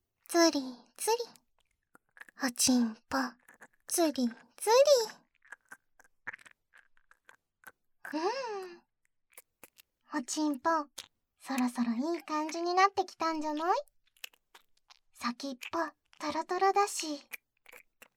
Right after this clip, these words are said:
ピクピクも強くなってきたし、僕、足は器用だけど、疲れないってわけじゃないんだよね。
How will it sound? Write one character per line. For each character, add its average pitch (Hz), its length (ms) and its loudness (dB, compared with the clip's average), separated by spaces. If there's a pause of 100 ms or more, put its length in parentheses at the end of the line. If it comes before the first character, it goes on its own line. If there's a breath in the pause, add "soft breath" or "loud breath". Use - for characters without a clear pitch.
(140)
ピ - 180 -16
ク 233 140 -8
ピ 240 120 -4
ク 262 160 -4
も 262 200 0
強 320 320 -4
く - 120 -12
な 311 200 -6
っ - 20 -4
て 359 160 -12
き 294 60 -12 (160)
た 440 120 2
し、 370 220 -4 (1120)
僕、 294 440 -2 (560)
足 254 300 -2
は 381 140 4
器 - 260 -6
用 294 180 0
だ 233 100 -6
け 233 160 -16
ど、 220 140 -12 (880)
疲 - 340 -6
れ 392 160 6
な 339 140 0
い 320 40 -4
っ - 20 -4 (440)
て 302 80 -6 (100)
わ 247 120 2
け 247 160 0
じ 240 80 -6
ゃ 226 80 0
な 269 160 2
い 285 80 -2
ん 269 80 -2
だ 262 80 2
よ 254 160 2
ね。 262 120 0